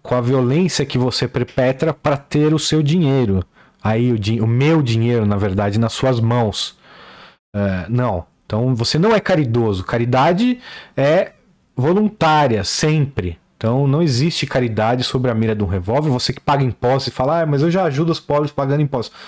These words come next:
Não. Você primeiro <laughs> não ajuda os pobres, você ajuda o-, os ricos, os poderosos, os políticos e burocratas e os amigos deles.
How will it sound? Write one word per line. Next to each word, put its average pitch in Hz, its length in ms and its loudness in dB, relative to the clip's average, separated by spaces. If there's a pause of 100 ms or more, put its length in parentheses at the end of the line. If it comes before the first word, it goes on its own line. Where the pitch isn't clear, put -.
(100)
Não. 175 400 2 (300)
Você 113 280 -2
primeiro 156 360 0
<laughs> - 20 0
não 165 160 0
ajuda 143 220 0
os - 60 -4
pobres, 135 260 -2
você 156 80 0
ajuda 143 300 0
o-, 165 260 0
os 135 240 0
ricos, 151 520 -2 (380)
os 127 140 -4
poderosos, 143 880 2 (140)
os 101 340 -6 (240)
políticos 151 600 0
e 151 40 0
burocratas 135 800 0
e 113 40 0
os 123 140 0
amigos 120 440 0
deles. 120 520 -2